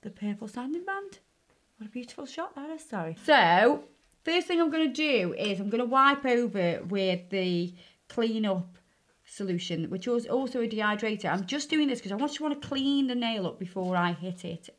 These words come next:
with the sanding band. So this is our clean up solution. Don't you just love the packaging?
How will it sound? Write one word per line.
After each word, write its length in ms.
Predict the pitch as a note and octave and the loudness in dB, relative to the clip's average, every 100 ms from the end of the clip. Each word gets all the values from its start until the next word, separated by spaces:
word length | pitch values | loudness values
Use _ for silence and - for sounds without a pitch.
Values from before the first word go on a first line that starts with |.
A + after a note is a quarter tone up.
| - | -10
with 460 | F3 E3+ D#3+ D#3+ - - | -4 -4 -4 -8 -12 -14
the 200 | E3+ - | -10 -10
sanding 440 | - D#3+ D#3 E3 F3 | -10 -10 -10 -10 -10
band. 420 | E3+ - - - - - _ _ _ _ _ - _ _ _ _ _ _ _ - - | -10 -8 -10 -12 -20 -20 _ _ _ _ _ -20 _ _ _ _ _ _ _ -20 -8
So 120 | - | -4
this 180 | G#3 A#3+ | -4 -4
is 100 | A3+ | -2
our 120 | F3 | -2
clean 300 | F3 E3 D#3+ | -4 -8 -6
up 140 | D#3+ - | -8 -12
solution. 680 | - - - - G3+ G3+ _ _ _ _ _ _ _ _ _ - _ _ _ - - _ - - _ | -14 -12 -12 -8 -8 -8 _ _ _ _ _ _ _ _ _ -20 _ _ _ -6 -6 _ -8 -8 _
Don't 140 | - F3 | -18 -14
you 60 | F3+ | -14
just 220 | E3+ - | -16 -16
love 140 | - - | -18 -18
the 60 | |
packaging? 800 | - - _ - - B3+ D#4+ E4+ | -20 -20 _ -20 -16 -12 -10 -12